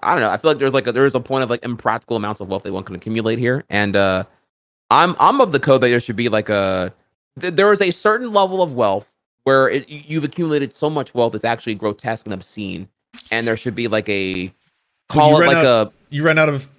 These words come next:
Speaker 2: anything to do with it outside of maybe hunting people, but
Speaker 1: Yeah,
Speaker 2: that's
Speaker 1: you're,
Speaker 2: about
Speaker 1: you're,
Speaker 2: it, right?
Speaker 1: it's, it's hoard. Like, it's
Speaker 2: That's it.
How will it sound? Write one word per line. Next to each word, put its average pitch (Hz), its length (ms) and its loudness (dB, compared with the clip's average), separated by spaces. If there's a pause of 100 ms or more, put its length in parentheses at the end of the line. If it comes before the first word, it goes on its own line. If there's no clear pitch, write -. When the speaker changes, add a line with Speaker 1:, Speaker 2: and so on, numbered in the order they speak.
(120)
Speaker 2:
anything 135 320 -2
to 120 80 -6
do 131 160 -4
with 135 160 -4
it 80 200 -14
outside 117 280 -2
of 110 100 -4
maybe 110 240 -4
hunting 113 360 -6
people, 123 420 -12 (160)
but 107 140 -4
Speaker 1:
Yeah, 87 60 -18 (120)
Speaker 2:
that's 110 160 2
Speaker 1:
you're, 135 80 2
Speaker 2:
about 110 120 0
Speaker 1:
you're, 107 100 2
Speaker 2:
it, 92 60 -10
right? 104 240 -2
Speaker 1:
it's, - 140 -14
it's - 100 -20
hoard. 113 440 4
Like, 120 220 0
it's - 260 -6
Speaker 2:
That's 147 200 -2
it. - 180 -4